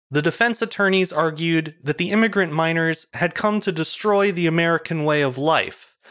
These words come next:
and that they were, quote, "invaders from the steppes of Hungary." When the trial concluded, the sheriff and his deputies were found innocent by a jury of their peers.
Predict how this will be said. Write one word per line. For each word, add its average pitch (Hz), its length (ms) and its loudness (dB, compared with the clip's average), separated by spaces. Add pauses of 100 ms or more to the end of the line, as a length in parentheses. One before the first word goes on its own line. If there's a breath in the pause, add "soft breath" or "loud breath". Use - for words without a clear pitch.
(220 loud breath)
and 165 160 -2
that 180 140 0
they 180 140 2
were, 170 160 2
quote, 202 480 -2 (180)
"invaders 151 960 0 (120)
from 139 180 0
the 131 80 0
steppes - 540 -2
of - 280 -8
Hungary." 110 580 -4 (840)
When 156 160 2
the 170 80 2
trial 214 400 2
concluded, 156 760 -2 (240)
the 139 100 0
sheriff 196 600 2
and 160 140 -2
his 175 180 -2
deputies 120 680 -2 (200)
were 147 120 0
found 175 320 0
innocent 151 480 -2 (160)
by 117 140 2
a 123 80 0
jury 143 400 2
of 131 160 -4
their 120 140 0
peers. - 640 -4